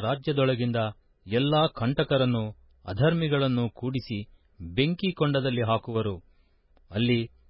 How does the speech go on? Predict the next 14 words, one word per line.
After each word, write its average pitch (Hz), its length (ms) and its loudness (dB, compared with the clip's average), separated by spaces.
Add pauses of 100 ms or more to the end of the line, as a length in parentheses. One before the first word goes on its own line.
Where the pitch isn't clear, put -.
(220)
ಗೋಳಾಟವೂ 131 680 2 (500)
ಕಟಕಟನೆ 139 500 2
ಹಲ್ಲು 139 300 2
ಕಡಿಯೋಣವೂ 147 800 2 (600)
ಇರುವವು. 143 560 4 (640)
ಆಗ 131 280 2 (800)
ನೀತಿವಂತರು 147 920 0 (540)
ತಮ್ಮ 147 240 2
ತಂದೆಯ 147 440 2
ರಾಜ್ಯದಲ್ಲಿ 147 720 0 (440)
ಸೂರ್ಯನಂತೆ 170 640 2
ಪ್ರಕಾಶಿಸುವರು. 120 920 -2 (760)
ಕಿವಿಯುಳ್ಳವನು 156 800 2
ಕೇಳಲಿ" 139 640 0